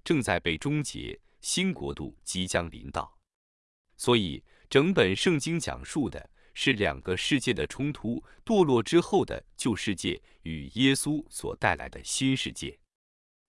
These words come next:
这也解释了为什么登山宝训常常使用将来的时态，哀痛的人有福了，因为他们将来必得安慰；温柔的人有福了，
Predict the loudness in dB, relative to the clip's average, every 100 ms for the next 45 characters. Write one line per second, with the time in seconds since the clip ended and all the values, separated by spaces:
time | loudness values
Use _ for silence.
0 | _ 6 8 8 6 4 4 0 0 -2
1 | _ 2 6 6 6 2 2 2 2 2
2 | 2 0 -2 0 0 0 _ -10 0 0
3 | 2 -2 -2 -4 -4 -2 2 2 2 2
4 | 0 0 -4 2 0 0 _ _ 6 6
5 | 6 -4 -6 -6 -6 -6 -10 -12 -12 -4
6 | -4 -4 _ _ _ _ _ -2 2 4
7 | 4 4 2 2 2 2 2 -2 -2 -4
8 | -4 -6 -2 -2 0 -4 -6 _ _ _
9 | _ _ 4 6 6 2 0 0 -2 -4
10 | -6 -10 -12 -4 -2 -2